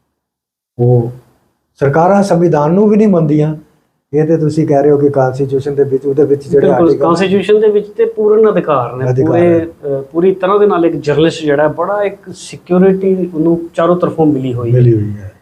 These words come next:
Speaker 2: ਪਰ ਉਹ, ਉਹੀ ਗੱਲ ਆ ਗਈ ਕਿ, ਅ, ਜ਼ਮੀਨੀ ਤੌਰ ਦੇ ਉੱਪਰ ਦੇਖਿਆ ਜਾਏ ਤੇ ਉੱਥੇ ਹਾਲਾਤ ਕਿਸ ਤਰ੍ਹਾਂ ਦੇ ਨੇ?
Speaker 1: ਬਹੁਤ ਮਾੜੇ ਲਾ-, ਹਾਲਾਤ ਨੇ ਜ਼ਮੀਨੀ, ਜ਼ਮੀਨੀ ਤੌਰ 'ਤੇ।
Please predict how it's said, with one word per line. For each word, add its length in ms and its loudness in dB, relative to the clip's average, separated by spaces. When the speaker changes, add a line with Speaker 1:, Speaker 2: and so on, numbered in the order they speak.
Speaker 2:
ਪਰ 120 2
ਉਹ, 460 2
ਉਹੀ 200 2
ਗੱਲ 240 2
ਆ 100 0
ਗਈ 160 0
ਕਿ, 380 -4
ਅ, 200 2
ਜ਼ਮੀਨੀ 460 2
ਤੌਰ 260 2
ਦੇ 100 -2
ਉੱਪਰ 240 -4
ਦੇਖਿਆ 320 -4
ਜਾਏ 180 0
ਤੇ 180 -8
ਉੱਥੇ 640 -2
ਹਾਲਾਤ 360 -2
ਕਿਸ 300 -4
ਤਰ੍ਹਾਂ 200 -8
ਦੇ 140 -8
ਨੇ? 120 -10
Speaker 1:
ਬਹੁਤ 340 0
ਮਾੜੇ 300 2
ਲਾ-, 220 2
ਹਾਲਾਤ 360 0
ਨੇ 120 0
ਜ਼ਮੀਨੀ, 520 -2
ਜ਼ਮੀਨੀ 420 -4
ਤੌਰ 240 0
'ਤੇ। 180 -2